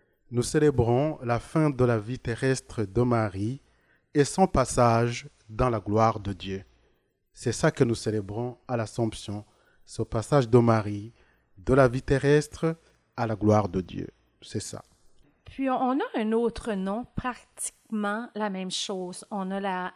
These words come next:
Speaker 2: l'Assomption et l'Ascension. Il y a une différence. Pouvez-vous nous expliquer ça ?
Speaker 1: Effectivement, il y a une différence entre les deux. Une différence entre deux fêtes chrétiennes qui parlent de montée au ciel,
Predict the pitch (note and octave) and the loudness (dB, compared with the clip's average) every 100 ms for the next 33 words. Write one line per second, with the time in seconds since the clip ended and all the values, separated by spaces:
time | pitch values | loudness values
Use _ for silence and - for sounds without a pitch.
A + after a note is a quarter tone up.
0 | _ _ G#3 G3 F3 - A3 G#3 - - | _ _ -2 0 -2 -4 -6 -6 -8 -6
1 | C4 D4+ - A#3+ G#3 G3 A3 A#3+ - - | -4 -6 -6 -4 -2 -2 -4 -6 -6 -4
2 | D#4+ D4 G#3 - - E3 D3 - - _ | -2 -2 -4 -8 -8 -8 -8 -14 -20 _
3 | A3 G#3+ G3 - - G#3+ G#3 B3+ - - | -2 0 0 -4 -2 -2 0 -4 -6 -6
4 | A#3+ G3+ G4 A#4 A#3 A3+ A3+ - - G3 | -4 0 0 0 -2 -4 -6 -10 -14 -12
5 | A3+ F3+ - E3 - _ _ _ _ - | -8 -6 -6 -8 -14 _ _ _ _ -4
6 | C3 - F3+ - A2 G#2 F#2+ G2 _ _ | 0 0 -2 -4 -4 -4 -8 -10 _ _
7 | _ _ B2+ B2 D3 - C3 A#2 A2 B2 | _ _ -4 0 0 -2 -6 -4 -6 -8
8 | - A2+ A#2+ B2 - C3 C3 - A#2 G#2+ | -2 0 0 -2 -4 0 0 0 -4 -4
9 | F2+ F#2 G#2 _ _ _ _ _ _ - | -6 -10 -12 _ _ _ _ _ _ -8
10 | C3+ E3 - E3 G#3 A#3 - - - - | -4 -2 2 4 4 2 0 -12 -8 -2
11 | D#3 - B2+ B2+ - E3 E3 - - C3 | 0 0 2 2 4 2 0 -6 0 -2
12 | - B2+ B2+ D3+ E3+ F3 - _ _ _ | 2 2 4 2 0 -2 -8 _ _ _
13 | _ _ _ _ _ _ - - F3 F#3 | _ _ _ _ _ _ -6 2 4 4
14 | C3+ C#3 C3+ - D3 C#3+ B2 - A#2 B2 | 4 6 4 2 0 2 2 2 2 2
15 | D3+ | 0